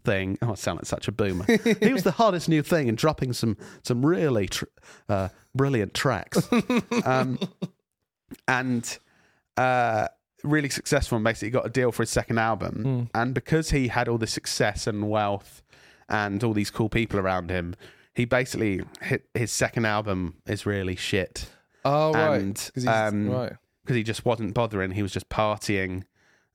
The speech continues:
Speaker 1: and,
Speaker 2: Mm.
Speaker 1: uh, focused on that. And he,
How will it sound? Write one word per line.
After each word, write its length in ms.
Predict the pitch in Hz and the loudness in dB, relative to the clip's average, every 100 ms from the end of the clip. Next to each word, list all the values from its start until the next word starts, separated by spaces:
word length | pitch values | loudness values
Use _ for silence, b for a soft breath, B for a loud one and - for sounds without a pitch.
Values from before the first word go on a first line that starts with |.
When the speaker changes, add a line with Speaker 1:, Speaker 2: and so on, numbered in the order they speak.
| - | -6
Speaker 1:
and, 640 | 107 98 98 92 92 90 | -2 -2 -2 -2 -4 -4
Speaker 2:
Mm. 440 | 90 139 135 123 104 | -4 -4 -2 -4 -2
Speaker 1:
uh, 220 | 98 98 | 0 0
focused 420 | - 110 101 - | 0 -2 -2 -2
on 140 | 107 104 | -2 0
that. 240 | 104 90 _ B B - | 0 -2 _ B B -4
And 140 | 117 | 0
he, 200 | 131 120 | 0 -2